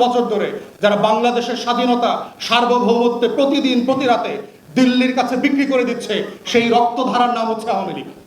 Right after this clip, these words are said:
অতএব সেই ধারাকে কোনোভাবে, কোনো নামে, ব্যানারে পুনর্বাসনের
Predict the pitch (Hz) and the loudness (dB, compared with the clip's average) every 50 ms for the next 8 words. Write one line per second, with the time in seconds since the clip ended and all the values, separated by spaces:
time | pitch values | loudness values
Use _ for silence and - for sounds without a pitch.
0 | - - - - - - - - - - - - - - 196 214 - 254 247 247 | -20 -20 -20 -20 -20 -20 -20 -20 -20 -20 -20 -4 2 2 2 4 4 2 0 0
1 | 254 247 - - 240 240 240 254 254 247 - - - 214 220 233 240 233 233 233 | -2 -6 -4 0 0 2 2 2 2 0 -2 -2 0 0 2 2 2 0 0 -2
2 | 226 208 208 214 226 233 240 240 208 208 226 214 214 208 208 208 220 220 214 226 | -2 -2 -2 -2 0 0 0 0 0 0 -2 0 0 0 0 0 -2 0 0 0
3 | 220 220 214 196 196 202 202 208 208 202 202 190 196 202 190 185 185 - - - | 0 0 0 0 0 0 0 -2 0 0 0 0 2 0 0 0 -2 -4 -6 -10
4 | - - - _ - - - _ 233 226 233 240 247 254 247 247 247 247 254 240 | -14 -16 -20 _ -20 -20 -8 _ 2 4 4 4 4 4 2 2 0 0 -2 0
5 | 240 233 | 0 0